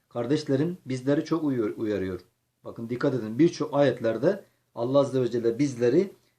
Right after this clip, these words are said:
açık ve net uyarıyor. Mesela yine şeytanın bizi Allah hakkında kandıracağını da kardeşlerim yine aklımıza gelen bir ayette Fatır suresi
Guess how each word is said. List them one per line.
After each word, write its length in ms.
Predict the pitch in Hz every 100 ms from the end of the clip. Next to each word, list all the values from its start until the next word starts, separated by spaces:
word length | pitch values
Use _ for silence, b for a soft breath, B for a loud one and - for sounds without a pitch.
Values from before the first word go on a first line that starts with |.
| _
açık 440 | 123 113 214 170 127
ve 120 | 135
net 180 | 165 156
uyarıyor. 480 | 139 165 156 117 - b b
Mesela 380 | 135 170 190 185
yine 200 | 180 180
şeytanın 560 | - 175 170 175 180 156
bizi 400 | 139 180 214 - _ -
Allah 300 | 135 147 180
hakkında 460 | 170 170 147 143 143
kandıracağını 720 | 156 160 151 156 135 170 175
da 100 | 151
kardeşlerim 640 | 143 139 151 - 151 190 - _ -
yine 160 | 160
aklımıza 400 | 143 131 147 147
gelen 240 | 147 143 135
bir 60 |
ayette 220 | 143 139 131
Fatır 320 | 143 - 175
suresi 720 | - 143 127 120 - 180 185